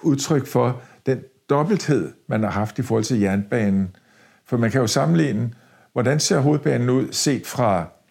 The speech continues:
Vesterbrogade-siden, og hvordan ser hovedbanen ud set fra Tietgenbroen-siden. Hvis man ser den fra, øh, Vesterbrogade-siden, altså fra Frihedsstøtten,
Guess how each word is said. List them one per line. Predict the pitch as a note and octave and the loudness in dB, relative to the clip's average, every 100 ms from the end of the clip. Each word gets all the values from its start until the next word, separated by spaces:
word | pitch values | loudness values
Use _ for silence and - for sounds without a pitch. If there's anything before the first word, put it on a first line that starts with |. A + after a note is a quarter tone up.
| _ _ _ _ - - | _ _ _ _ -20 -4
Vesterbrogade-siden, | G#2+ G2+ G#2+ C#3 D#3+ F#3 E3 - D3+ C#3+ C#3+ - _ | -2 0 0 0 2 2 2 2 2 2 0 -6 _
og | - C3+ | -4 0
hvordan | B2+ B2 B2 | 2 2 0
ser | D#3+ C3 | 0 0
hovedbanen | G#2+ - C3+ C3+ C#3 A#2 A2+ | 0 0 0 2 2 0 0
ud | B2 G2+ | 0 0
set | - B2 - | 0 -2 -2
fra | A#2+ | -6
Tietgenbroen-siden. | - - C#3 - D3+ C3 A#2+ G#2 F2+ - G2+ F2+ F2+ _ _ _ _ _ - - | -2 0 0 0 0 0 -2 -2 -4 -2 0 0 -4 _ _ _ _ _ -20 -8
Hvis | G#2+ C#3 | -4 -2
man | |
ser | - E3+ E3 | 0 2 4
den | F3+ | 2
fra, | - C3 A#2 G2+ G2+ - _ - _ _ | 0 0 2 2 -2 -8 _ -20 _ _
øh, | A2 G#2+ G2 F#2 D#2+ - | -2 2 4 2 0 -6
Vesterbrogade-siden, | - A#2 A#2 B2+ B2+ D3+ D#3+ D3+ C3+ - C#3 B2 A#2+ | -2 -2 0 -2 0 0 2 2 2 2 2 2 2
altså | G2+ G2+ | -2 -4
fra | F2+ - G#2 F#2+ F#2 - _ _ _ _ _ - - - | -6 -4 -2 -2 -4 -10 _ _ _ _ _ -20 -20 -2
Frihedsstøtten, | B2+ F3+ E3+ D#3 C3+ C3+ | 2 4 2 0 0 0